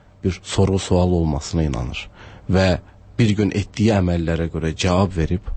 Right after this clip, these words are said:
bunlara uyğun şəkildə cəza mükafata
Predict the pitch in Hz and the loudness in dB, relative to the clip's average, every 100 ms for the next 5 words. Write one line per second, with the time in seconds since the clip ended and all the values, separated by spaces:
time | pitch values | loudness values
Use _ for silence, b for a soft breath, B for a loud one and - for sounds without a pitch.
0 | - 90 90 87 95 - 95 80 98 - | 0 2 4 4 2 0 -4 0 0 0
1 | 80 - 73 73 87 98 B B B - | -2 -2 -4 0 2 0 B B B 0
2 | 92 104 98 90 87 76 76 - 85 | 2 4 2 2 -2 -2 -4 -2 -2